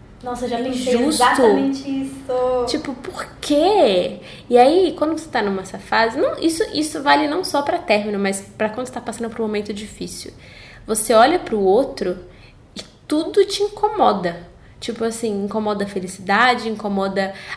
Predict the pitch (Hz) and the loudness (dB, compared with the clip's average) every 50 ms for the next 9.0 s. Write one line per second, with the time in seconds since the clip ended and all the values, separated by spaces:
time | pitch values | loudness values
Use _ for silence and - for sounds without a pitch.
0 | - - 196 196 202 202 202 202 - 208 208 208 202 202 202 196 - - 202 202 | -8 -6 -2 0 2 2 0 0 -2 -4 -4 -4 -4 -6 -8 -8 -6 -6 -6 -6
1 | 202 208 196 - 196 185 180 - - 190 180 185 208 233 254 285 285 269 254 247 | -8 -12 -10 -8 -8 -8 -8 -8 -10 -8 -2 0 2 4 4 4 2 2 0 -2
2 | 247 - 214 202 202 202 196 196 196 196 202 202 202 202 - 208 208 202 - 208 | -4 -4 -4 -2 -2 -2 -2 -2 0 0 0 -2 -2 -4 -4 -6 -6 -4 -6 -8
3 | 196 190 - - - - - - - - - - - - - - - - - 240 | -10 -10 -12 -16 -20 -20 -20 -20 -20 -20 -20 -20 -20 -20 -20 -20 -18 -12 -8 -8
4 | 240 240 - - 277 277 262 - - - - - - - - - - 220 202 202 | -8 -6 -2 2 6 6 6 6 4 0 -4 -10 -16 -20 -10 -4 -4 -2 0 2
5 | 233 226 240 269 320 330 320 330 - - - 226 202 196 220 233 262 277 269 220 | 2 4 4 4 2 0 0 -4 -6 -4 -4 -4 -2 0 0 0 0 0 -2 -4
6 | 196 196 196 202 - - - - - - 208 226 233 240 240 247 277 294 294 269 | -4 -6 -8 -12 -16 -18 -20 -20 -12 -8 -6 -4 -2 0 2 2 4 4 4 4
7 | 240 - - - - - - - - - - - - - - - - - - - | 2 2 -2 -8 -16 -20 -20 -20 -20 -20 -20 -20 -20 -20 -20 -20 -20 -20 -20 -20
8 | - - 233 240 254 277 302 302 285 277 - - - 233 196 180 175 170 175 | -10 -4 0 2 2 2 2 0 -2 -6 -4 0 0 2 2 2 0 -2 -4